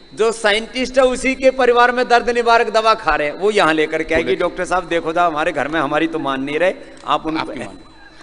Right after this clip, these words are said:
Speaker 2: तो स्वामी जी, उसमें दो गोलियां थी, एक छोटी और एक बड़ी। उस पर कुछ नाम नहीं था, कुछ लेबल नहीं था,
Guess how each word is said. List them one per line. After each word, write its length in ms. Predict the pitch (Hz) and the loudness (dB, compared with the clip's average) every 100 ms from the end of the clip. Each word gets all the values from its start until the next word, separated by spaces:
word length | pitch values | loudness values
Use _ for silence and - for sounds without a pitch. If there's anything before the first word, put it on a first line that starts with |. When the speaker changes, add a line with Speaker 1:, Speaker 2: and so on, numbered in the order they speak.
| - - | -20 -14
Speaker 2:
तो 80 | 160 | -6
स्वामी 320 | 147 165 185 | 0 2 2
जी, 240 | 214 - 359 202 | -2 -4 -6 -6
उसमें 280 | - 208 156 | -6 -6 4
दो 160 | 170 | 6
गोलियां 420 | 175 151 135 113 | 8 4 2 -2
थी, 240 | - 104 - | -6 -12 -8
एक 160 | 135 - | -10 -4
छोटी 340 | 160 170 - | 2 2 2
और 140 | 202 147 | 2 2
एक 140 | 113 | 0
बड़ी। 200 | 98 87 - - - | -8 -12 -16 -14 -14
उस 100 | - | -4
पर 120 | 180 | -2
कुछ 240 | 170 - | -2 -8
नाम 260 | 123 127 156 | -4 -4 -4
नहीं 120 | 180 | -6
था, 100 | 170 | -8
कुछ 220 | 175 160 | -10 -12
लेबल 280 | 98 113 143 | -6 -4 -2
नहीं 160 | 147 147 | -4 -4
था, 160 | 208 | -6